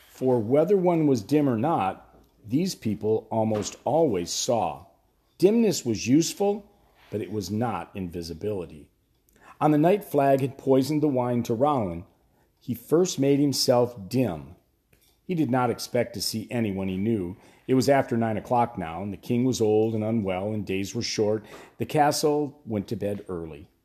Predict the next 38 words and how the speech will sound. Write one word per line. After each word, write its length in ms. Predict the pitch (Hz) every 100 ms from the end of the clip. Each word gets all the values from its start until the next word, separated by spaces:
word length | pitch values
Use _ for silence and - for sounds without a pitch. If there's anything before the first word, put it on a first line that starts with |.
| _ _ _ - -
"When 140 | 131
Thomas 440 | 117 175 190 120 101
is 100 | -
king," 300 | - 90 85
Flagg 380 | - 92 82
thought, 420 | - 98 95 - -
carrying 320 | 101 95 92
the 60 |
wine 300 | 92 92 90
swiftly 440 | 85 - 104 - 101
through 220 | - 104
the 80 | 98
corridors, 640 | - 107 110 113 123 127 - _ _ -
"there 160 | 139
will 100 | 135
be 140 | 107 104
parties 540 | - 151 156 156 127
every 220 | 139 147
night. 420 | 123 117 98 - _ _ _
He 120 | - 131
already 360 | 120 120 131
has 260 | 82 82 -
his 120 | 87
father's 400 | - 98 95 87
taste 320 | - 101 -
for 60 | 87
drink. 480 | 82 127 101 90 - _ _ _ -
Although 240 | 127 160
he 100 | 165 -
f-, 120 | 131
favors 500 | - 151 151 123 92
wine 480 | 95 117 123 147 135
rather, 340 | 120 117 120 107
rather 400 | 107 120 123 120
than 180 | 101 95
beer 300 | 113 127 139
or 200 | - 107
mead, 400 | 107 123 151